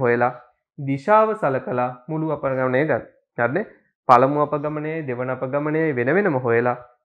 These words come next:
දිශාව සලකලා මුළු අපගමනය ගන්න. ඒක තමයි හොඳම ක්‍රමය. ඒතර ඒ විශාලයි C නම් සහ ඒ කුඩයි C නම් සමීකරණ වෙනස් වෙනවා. දැන් අපි බලමු මේ සමීකරණයට ආදේශ කළ උත්තරේ නමද කියලා. D සමානයි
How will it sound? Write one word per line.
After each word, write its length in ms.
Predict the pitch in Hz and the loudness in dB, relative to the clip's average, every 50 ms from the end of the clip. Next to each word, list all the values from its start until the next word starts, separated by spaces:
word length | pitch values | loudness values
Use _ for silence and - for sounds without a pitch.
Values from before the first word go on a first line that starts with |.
| - 143 139 | -12 -8 -6
දිශාව 420 | 135 135 135 - 175 175 185 185 190 185 | -6 -4 0 2 4 4 4 2 -2 -2
සලකලා 440 | - 151 147 147 143 160 151 156 156 151 | -2 0 0 0 0 0 -2 -2 -2 -2
මුළු 180 | 135 131 131 127 | -2 0 0 0
අපගමනය 440 | 127 135 131 127 127 139 135 135 147 156 | 0 0 -2 -2 -2 -2 -4 -4 -4 -4
ගන්න. 160 | 151 120 110 113 - _ - 127 | -4 -6 -6 -8 -16 _ -8 -6
ඒක 120 | 127 123 131 123 135 | -6 -4 -4 -4 -4
තමයි 180 | 135 156 170 175 165 | -4 -4 -4 -4 -4
හොඳම 240 | 147 143 151 165 180 180 | -2 -2 -2 -2 -2 -2
ක්‍රමය. 220 | 156 117 117 - | -2 -4 -4 -6
ඒතර 600 | - - _ _ _ _ _ _ _ - - 139 - - - | -12 -18 _ _ _ _ _ _ _ -8 -6 -6 -6 -4 0
ඒ 120 | 139 143 131 127 127 | 2 2 2 2 0
විශාලයි 500 | 127 127 196 196 196 196 202 202 196 190 | 0 2 4 4 4 4 2 -2 -4 -4
C 140 | - 196 196 190 | -4 -2 0 0
නම් 200 | 190 190 190 190 190 - | 0 0 0 -2 -2 4
සහ 180 | - 143 127 143 131 131 131 - - _ _ _ _ - 139 | 4 4 4 4 -2 -4 -4 -10 -20 _ _ _ _ -8 -8
ඒ 80 | 135 131 131 | -8 -8 -6
කුඩයි 280 | - 175 175 196 196 190 190 | -6 -2 -2 0 0 0 -2
C 160 | - 135 127 | -4 -6 -4
නම් 180 | 127 131 131 135 143 - _ _ _ _ - - | -2 -2 -2 -4 -6 -10 _ _ _ _ -2 0
සමීකරණ 480 | 151 139 143 143 135 135 151 170 180 165 | 0 2 2 0 0 2 2 2 2 2
වෙනස් 260 | 156 160 160 - - | 0 0 -4 -4 -10
වෙනවා. 200 | 117 - - _ _ _ _ _ _ - 147 | -10 -10 -12 _ _ _ _ _ _ -10 -2
දැන් 240 | 139 160 226 254 240 | 0 0 2 0 0
අපි 120 | 175 160 143 135 | -2 -2 0 0
බලමු 260 | 131 135 131 131 131 131 147 | 2 2 0 -2 -2 -2 0
මේ 140 | 180 226 233 - | 0 0 0 0
සමීකරණයට 540 | 226 220 220 226 226 220 190 165 147 131 139 131 | 0 0 0 -2 -2 -2 -2 -2 -2 -2 -2 -2
ආදේශ 320 | 127 127 131 127 123 123 131 123 | -2 0 0 -2 -2 -4 -2 0
කළ 160 | 131 139 151 151 | 2 2 2 2
උත්තරේ 320 | 151 151 - 151 147 151 156 | 0 0 0 2 2 2 2
නමද 200 | 156 156 156 170 185 | 0 -2 -4 -4 -4
කියලා. 220 | 185 - 117 - - _ _ _ _ _ _ _ _ _ _ _ _ _ _ _ _ _ _ _ - - 139 131 131 | -4 -6 -6 -8 -14 _ _ _ _ _ _ _ _ _ _ _ _ _ _ _ _ _ _ _ -14 -6 -2 0 2
D 160 | 151 185 214 208 - | 2 2 2 2 2
සමානයි 600 | 175 147 131 123 120 196 - 139 139 139 147 147 | 2 2 4 2 0 0 0 0 0 0 0 -2